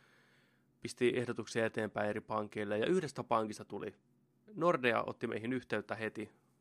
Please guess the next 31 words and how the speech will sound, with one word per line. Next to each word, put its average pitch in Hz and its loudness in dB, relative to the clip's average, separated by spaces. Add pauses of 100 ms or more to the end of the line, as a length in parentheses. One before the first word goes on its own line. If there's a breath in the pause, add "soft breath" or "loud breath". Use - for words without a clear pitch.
(200)
Siinä 107 -4
vaan 107 -4
terveisiä 104 -6
Nordealle. 110 -2
Hienosti 120 0
hoidettu 104 -4
homma 101 -6
alusta 98 -8
loppuun. 101 -8
Koko 139 4
ajan 123 6
tuntui 117 0
siltä, 107 -2
että - -4 (1200 soft breath)
meidät 127 4
otetaan 113 4
huomioon 107 2
hienosti 104 -4
ja 101 2 (800)
tullaan 117 4
niinku 107 -2
vastaan 107 0
monessa 104 -4
asiassa. 101 -6 (1800 soft breath)
Mentiin 131 2
sitten 131 0
pankkitärin 131 4
juttuselle 123 2
ja 113 6
kerrottiin, 120 0
että 107 2